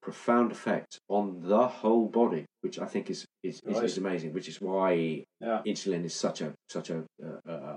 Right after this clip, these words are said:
Speaker 1: a big issue. Book to read on insulin is by Benjamin Bikman, B I K M A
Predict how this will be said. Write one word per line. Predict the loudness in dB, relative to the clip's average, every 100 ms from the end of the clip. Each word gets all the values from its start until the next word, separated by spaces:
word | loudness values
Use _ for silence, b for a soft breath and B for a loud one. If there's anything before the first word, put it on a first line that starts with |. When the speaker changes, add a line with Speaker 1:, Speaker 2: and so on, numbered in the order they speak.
| -10
Speaker 1:
a | -6 0
big | 0 -2 -6
issue. | -6 -2 -2 -2 _ _ _ _
Book | 0 0
to | 6
read | 8 10
on | 8 6
insulin | 4 4 4 4 4 2
is | 2 2
by | 2 2 0 _
Benjamin | 4 6 4 4 6 4 2 -4 _ 2
Bikman, | 2 0 -8 -6 -6 0
B | 2 4
I | 2 0
K | 0 -2 -2
M | -4 -4
A | -4 -6